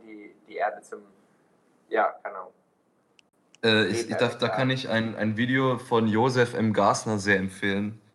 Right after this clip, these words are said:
Speaker 2: Ich hab über den, glaub ich,
Speaker 1: Ja.
Speaker 2: schon mal geredet, Kumpel von Harald Lesch. Der hat so eine, äh, Reihe oder ein Video, das geht darum, wie das Leben entstand. Und da geht's so darum, dass, äh,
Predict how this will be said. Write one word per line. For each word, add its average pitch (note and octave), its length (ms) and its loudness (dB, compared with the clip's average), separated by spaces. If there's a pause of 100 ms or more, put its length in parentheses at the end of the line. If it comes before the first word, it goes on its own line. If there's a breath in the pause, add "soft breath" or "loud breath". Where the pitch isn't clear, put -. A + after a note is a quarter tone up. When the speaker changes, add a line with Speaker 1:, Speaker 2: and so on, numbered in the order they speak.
(340)
Speaker 2:
Ich A2 80 -2
hab - 160 -14
über A2 160 0
den, G#2+ 160 0
glaub G#2 160 -2
ich, G#2 80 -2
Speaker 1:
Ja. - 40 -4
Speaker 2:
schon A2 80 -4
mal G#2 80 -2
geredet, G#2 400 -4
Kumpel A2 360 -4
von G#2 420 -2
Harald G#2+ 320 0
Lesch. A2 400 -2 (560)
Der G#2+ 80 0
hat A#2 160 0
so A2 160 -4
eine, G#2+ 140 2 (180)
äh, G2+ 120 0
Reihe A2 580 2
oder G#2+ 160 2
ein A2 200 -2
Video, A#2 360 2
das G#2+ 240 -4
geht A#2 180 -6
darum, G#2+ 280 -2
wie G#2+ 60 -4
das G2+ 240 -2
Leben A#2 320 0
entstand. F#2+ 560 -6 (500)
Und G#2+ 200 2
da G#2+ 100 4
geht's A2+ 340 0
so A2 120 2
darum, A2 540 4
dass, G2+ 320 -2
äh, G2 300 -2